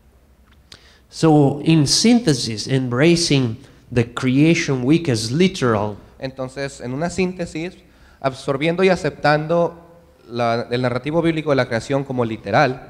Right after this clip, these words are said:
Speaker 1: we understand what is the value of humans and their responsibility towards the rest of the creation.
Speaker 2: entendemos el rol verdadero de los humanos y su relación al resto de la creación.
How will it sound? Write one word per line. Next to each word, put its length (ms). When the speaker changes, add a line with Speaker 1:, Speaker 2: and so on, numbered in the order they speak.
Speaker 1:
we 340
understand 680
what 200
is 240
the 80
value 560
of 140
humans 640
and 240
their 200
responsibility 1120
towards 480
the 120
rest 340
of 80
the 100
creation. 840
Speaker 2:
entendemos 800
el 180
rol 220
verdadero 440
de 40
los 180
humanos 600
y 160
su 140
relación 500
al 80
resto 300
de 40
la 140
creación. 400